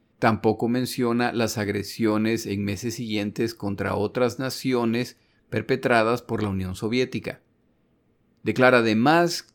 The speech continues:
que la firma del pacto resultó en un año y medio más para preparación de los soviéticos.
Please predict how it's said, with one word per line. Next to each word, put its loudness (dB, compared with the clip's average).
que -2
la 2
firma 0
del 0
pacto 4
resultó 0
en 0
un -2
año 0
y 2
medio 0
más 0
para -2
preparación -2
de 0
los -4
soviéticos. -10